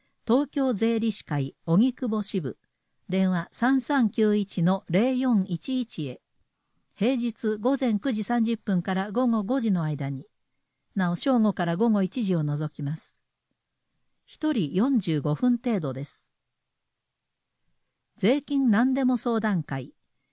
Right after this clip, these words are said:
十二月十一日火曜、午前十時から正午と、午後一時から四時。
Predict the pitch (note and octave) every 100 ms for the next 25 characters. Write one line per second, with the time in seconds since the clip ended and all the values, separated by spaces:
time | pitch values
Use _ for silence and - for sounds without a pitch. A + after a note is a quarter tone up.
0 | _ D#3+ A#3+ C#4 C4+ C4 F#3+ E3+ A3 A#3
1 | - G#3+ G3+ - F3+ - F3 A3 G3+ A#2
2 | - _ _ _ C#4 C4+ B3 G3+ B3+ B3+
3 | F3+ - D3+ D#3 - G#3+ D3 C#3 C#3+ D#3+
4 | _ _ - B3+ C4+ A3 G3 - A#3+ A#3
5 | D#3 C#3 D3+ G3 D3+